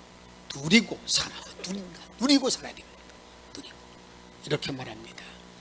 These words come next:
이십팔 장 십팔 절 같이 읽습니다. 시작. 예수께서 나와 일러 가라사대, "하늘과 땅의 모든 권세를 내게 주셨으니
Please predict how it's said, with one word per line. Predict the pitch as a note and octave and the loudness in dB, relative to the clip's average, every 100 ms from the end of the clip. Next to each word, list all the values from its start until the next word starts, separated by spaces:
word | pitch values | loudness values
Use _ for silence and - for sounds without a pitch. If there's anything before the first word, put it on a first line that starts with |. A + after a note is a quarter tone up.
| - - - - D#3+ | -16 -16 -18 -6 4
이십팔 | - - - B2 | 6 6 2 -6
장 | - B2 | -2 4
십팔 | - - C#3 C#3 | 4 4 0 0
절 | - A2+ | -4 -4
같이 | - - - C3 | -2 4 4 4
읽습니다. | - C3 A#2+ B2+ C3+ | -2 -4 -6 -6 -2
시작. | - C#3+ - - - - - - - - - | -2 4 4 4 -2 -14 -14 -16 -16 -8 6
예수께서 | D#3 D#3 - D3+ - | 10 10 8 6 6
나와 | C#3+ D3 D3+ D3+ | 8 10 12 10
일러 | D3+ D#3+ D#3+ D#3 | 10 10 10 10
가라사대, | D#3+ D#3+ D#3 D#3+ F#3 F#3+ F#3 - - - | 10 10 10 12 12 12 12 4 -14 -4
"하늘과 | - - G#3 G#3 G#3 G3+ | 6 12 12 12 12 12
땅의 | G#3 G#3 G3 | 12 12 12
모든 | F#3+ G#3 G3+ G3 | 12 12 12 8
권세를 | - G3 G3 G#3+ G#3+ D#3 - - | 12 12 12 12 12 12 8 12
내게 | F#3 A3 A3+ | 12 12 12
주셨으니 | G3 - A3 G3 A3 A#3+ G3+ | 12 12 12 12 12 12 12